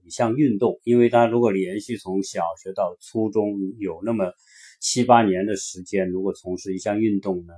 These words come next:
他就对某项运动呢，就会变得非常有，有个人的这种深入的这种了解或者强烈的爱好，建立这，这么一种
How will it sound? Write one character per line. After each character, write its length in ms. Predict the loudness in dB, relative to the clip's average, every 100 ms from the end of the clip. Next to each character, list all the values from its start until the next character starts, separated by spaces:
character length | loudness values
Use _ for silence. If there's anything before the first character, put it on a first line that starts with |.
| -10
他 140 | -6
就 160 | -4 -4
对 140 | -4
某 200 | -6 -8 -12
项 220 | -6 -4
运 140 | -4 -6
动 180 | -10
呢， 80 | -12
就 140 | -10 -10
会 80 |
变 200 | -6 -6
得 160 | -6 -8
非 100 | -8
常 240 | -6 -6 -6
有， 200 | -10 -14 _ _ _ _ _ _ _
有 320 | -2 -2 -2 -2
个 320 | 6 6 6
人 240 | 2 -4
的 140 | -4 -6 -6
这 120 | -12
种 160 | -14 -14
深 480 | -6 6 8 8 6
入 240 | 4 2
的 180 | -2 -8
这 100 | -10
种 300 | -12 -14 -18 _ _ _ _
了 320 | 2 6 6
解 280 | 4 -2 -6 _
或 180 | -2 -2
者 140 | -4
强 340 | -12 -12 -8 -6
烈 120 | -6
的 80 | -4 2
爱 200 | 4 4
好， 260 | 2 0 -2 _ _
建 240 | 4 6 6
立 240 | 4 -2 _
这， 360 | 4 4 4 2
这 140 | 4 6
么 160 | 4
一 60 | 0
种 220 | -4